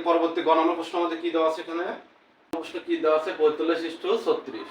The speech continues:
তাহলে দেওয়া থাকলে আমরা কি লিখবো? প্রদত্ত অনুপাত। প্রথম অনুপাত কত আছে? পঁয়তাল্লিশ। আর দ্বিতীয় অনুপাত কত আছে? ছত্রিশ। আমরা এই অনুপাতকে এমন একটা সংখ্যা দ্বারা ভাগ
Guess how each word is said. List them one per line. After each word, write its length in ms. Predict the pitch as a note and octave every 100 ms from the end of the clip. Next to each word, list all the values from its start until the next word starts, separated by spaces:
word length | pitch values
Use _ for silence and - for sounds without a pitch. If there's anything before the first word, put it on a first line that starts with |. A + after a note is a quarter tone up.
| -
তাহলে 180 | D3+ D3
দেওয়া 140 | E3 E3
থাকলে 180 | F3 F3+
আমরা 120 | F3 E3+
কি 60 | F3
লিখবো? 260 | E3 E3+ G3+ - - - - - -
প্রদত্ত 280 | - A#4+ E4 E4+
অনুপাত। 340 | D#4+ E4 - - - - - -
প্রথম 200 | - E3+ E3 E3+ F3
অনুপাত 260 | D#3+ E3+ E3+
কত 160 | E3+ F3 E3+
আছে? 120 | - E3
পঁয়তাল্লিশ। 500 | D#3+ D#3+ E3 F#3+ - - - - -
আর 80 | C#3
দ্বিতীয় 200 | D#3 E3
অনুপাত 220 | D#3+ E3 E3
কত 120 | E3 F3
আছে? 180 | - G3 C#4+ E4 - -
ছত্রিশ। 440 | D#3 - A2 G2 - - - - - B2+
আমরা 220 | C#3+ E3+ - - - _ _ C#3+
এই 60 | E3+ E3
অনুপাতকে 520 | F3+ G3+ - - D3 C3 C#3 C#3
এমন 180 | C#3+ E3
একটা 140 | - F3+
সংখ্যা 300 | F#3+ F3 G3+
দ্বারা 140 | G#3 D#3
ভাগ 100 | E3